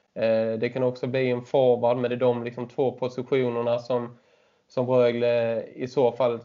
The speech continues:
kommer ta in på, vilket innebär att backsidan är man, är man nöjd med. Där kommer inte komma in någonting. Ehm, och då att, eh, det är liksom inte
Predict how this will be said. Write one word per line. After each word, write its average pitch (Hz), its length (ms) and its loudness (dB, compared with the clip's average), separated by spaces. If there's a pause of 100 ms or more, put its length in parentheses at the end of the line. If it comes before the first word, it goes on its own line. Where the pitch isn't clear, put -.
(140)
kommer 123 260 -2
ta 135 120 -4
in 117 260 -4
på, 120 180 0
vilket 117 300 -8
innebär 120 460 -2
att 113 280 -6
backsidan 117 760 -2
är 117 60 -2
man, 117 340 -6
är 120 100 -6
man 117 200 -2
nöjd 120 260 0
med. 117 200 -2
Där 113 100 -2
kommer 120 200 -8
inte 117 120 -16
komma 117 200 -2
in 113 140 -2
någonting. 120 600 -4 (460)
Ehm, 107 640 -2 (600)
och 160 420 0
då 139 280 4
att, 117 480 -4
eh, 123 60 2 (880)
det 139 220 0
är 131 40 2
liksom 127 260 -2
inte 127 300 0